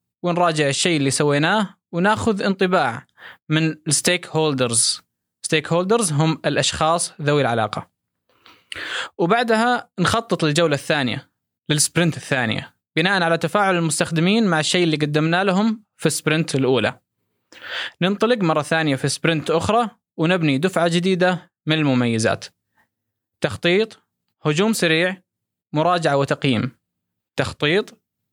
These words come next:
هجوم سريع، مراجعة وتقييم. هذه الثلاث خطوات هي سبرنت بلانينج، سبرنت، سبرنت ريفيو. في سكرام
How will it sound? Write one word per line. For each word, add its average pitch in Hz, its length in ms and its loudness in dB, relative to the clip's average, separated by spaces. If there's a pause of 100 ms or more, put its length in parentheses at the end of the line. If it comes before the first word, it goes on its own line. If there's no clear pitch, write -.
(100)
هجوم 156 280 0
سريع، 170 400 0 (340)
مراجعة 151 680 0
وتقييم. 143 560 -2 (480)
هذه 233 180 2
الثلاث 233 300 2
خطوات 208 400 0
هي 165 240 0 (840)
سبرنت 208 440 -2
بلانينج، 170 520 0 (600)
سبرنت، 190 460 0 (640)
سبرنت 175 440 0
ريفيو. 123 340 0 (640)
في - 80 0
سكرام 185 540 0